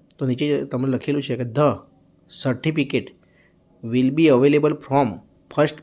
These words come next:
ફેબ્રુઆરી બે હજાર પચીસ. એટલે કે મિત્રો ફેબ્રુઆરી, પહેલી ફેબ્રુઆરી બે હજાર પચીસથી તમે મિત્રો આ જે સર્ટિફિકેટ છે સર્ટિફિકેટ મિત્રો તમે ડાઉનલોડ કરી શકશો. તો જો મિત્રો તમને અમારો આ વીડિયો ગમ્યો હોય તો આ વીડિયોને લાઈક કરજો. જો તમે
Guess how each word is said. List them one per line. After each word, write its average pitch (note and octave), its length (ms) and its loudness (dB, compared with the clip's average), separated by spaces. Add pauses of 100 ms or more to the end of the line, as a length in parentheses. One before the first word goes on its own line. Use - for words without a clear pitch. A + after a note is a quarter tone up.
ફેબ્રુઆરી B2+ 420 0
બે G#2+ 160 -2
હજાર C3+ 180 -2
પચીસ. B2 320 -6 (460)
એટલે C#3+ 180 2
કે D#3 120 -2
મિત્રો D3+ 200 -2 (440)
ફેબ્રુઆરી, C3+ 520 2 (500)
પહેલી C#3 300 0
ફેબ્રુઆરી C3+ 400 2
બે A#2+ 140 0
હજાર C3 180 -2
પચીસથી B2+ 480 -6
તમે B2+ 180 -2
મિત્રો B2 220 -4
આ A#2+ 80 -2
જે B2+ 140 -6
સર્ટિફિકેટ C3 580 -4
છે F#3 220 -2
સર્ટિફિકેટ B2 520 -4
મિત્રો A2 220 -8
તમે B2 160 -4
ડાઉનલોડ A2 500 -2 (300)
કરી G#2 240 -6
શકશો. - 320 -12 (1300)
તો B2+ 80 -2 (160)
જો C#3 140 2
મિત્રો C#3 260 -2
તમને B2+ 240 -2
અમારો B2 200 -2
આ A#2 80 -2
વીડિયો B2 220 -2
ગમ્યો B2 280 -2
હોય B2+ 180 -4 (320)
તો A#2+ 80 -4
આ A2 80 -2
વીડિયોને A#2+ 340 -2
લાઈક G#2+ 300 -6
કરજો. A#2+ 260 -4 (460)
જો - 140 -8
તમે C3+ 200 2